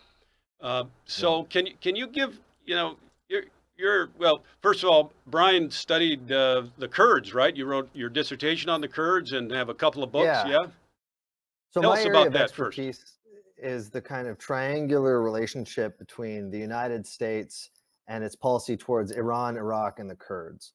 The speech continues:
Speaker 1: Okay.
Speaker 2: So, uh, my, my work focuses mainly in a historical context, but I've also gone and, and, and done a lot of work on,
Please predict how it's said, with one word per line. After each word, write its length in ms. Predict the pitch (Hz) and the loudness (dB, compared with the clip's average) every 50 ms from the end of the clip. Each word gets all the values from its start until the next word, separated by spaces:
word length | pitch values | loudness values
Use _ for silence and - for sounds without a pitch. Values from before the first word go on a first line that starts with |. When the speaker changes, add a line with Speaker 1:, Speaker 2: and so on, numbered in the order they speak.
| _ _ | _ _
Speaker 1:
Okay. 220 | 117 107 - 104 90 | -16 -12 -12 -12 -10
Speaker 2:
So, 380 | - - 117 104 104 104 95 - _ _ _ _ _ _ _ _ _ | -4 -4 -2 -2 -2 -4 -6 -10 _ _ _ _ _ _ _ _ _
uh, 320 | - 113 110 107 104 101 98 - _ - | -2 -2 0 0 0 -2 -6 -8 _ -12
my, 500 | 127 120 135 143 151 165 170 160 147 135 - | -6 -4 -4 -2 -2 -2 -2 -2 -4 -6 -6
my 180 | 131 131 139 | -4 -4 -2
work 320 | 131 127 131 123 113 - - - _ _ _ | -2 0 -2 -2 -4 -6 -14 -20 _ _ _
focuses 600 | _ _ - 139 123 - - - - 123 110 101 | _ _ -2 -2 -2 -2 -6 -12 -12 -10 -10 -8
mainly 320 | 120 135 151 165 160 151 135 | -6 -6 -4 -4 -4 -4 -6
in 80 | 123 | -6
a 40 | 113 | -8
historical 520 | 101 101 - - - 127 123 117 127 117 | -10 -12 -12 -8 -6 -4 -4 -4 -4 -8
context, 580 | 107 - 117 110 107 101 - 113 104 101 - - | -8 -8 -10 -10 -10 -8 -8 -8 -8 -8 -10 -10
but 120 | - 127 120 | -6 -4 -4
I've 160 | 120 120 120 | -2 -2 0
also 360 | 127 127 131 123 - 139 123 | 0 0 0 0 -2 -2 -2
gone 480 | 110 92 117 110 110 110 107 104 104 - - | -2 -2 -4 -6 -6 -6 -8 -8 -10 -12 -14
and, 320 | 101 98 98 95 95 95 - _ | -14 -14 -12 -12 -14 -14 -16 _
and, 180 | - 202 185 - _ _ _ _ _ _ _ _ _ | -16 -16 -16 -18 _ _ _ _ _ _ _ _ _
and 100 | 95 95 | -16 -14
done 140 | 98 101 98 | -14 -12 -10
a 40 | |
lot 180 | 98 101 98 98 | -6 -6 -6 -6
of 100 | 101 98 | -6 -6
work 240 | 92 101 101 - 107 | -8 -8 -8 -8 -10
on, 340 | 98 95 92 92 92 92 | -10 -10 -10 -10 -10 -12